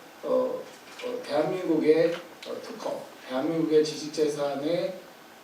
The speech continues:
그 역량을 좀 더 끌어올리고 그럼으로써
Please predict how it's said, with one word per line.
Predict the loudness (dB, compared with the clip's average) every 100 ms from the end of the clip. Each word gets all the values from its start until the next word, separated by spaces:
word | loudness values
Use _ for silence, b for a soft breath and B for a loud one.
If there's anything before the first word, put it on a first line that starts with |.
| -6
그 | -2 0
역량을 | 0 2 2 2 0 -2 -4
좀 | -6 -6
더 | -6
끌어올리고 | -2 0 0 0 -2 -4 0 0 0 -4 -18 -20 -20 -20 -20 -20 -20 -10
그럼으로써 | 2 4 4 4 4 2 -2 -2 -2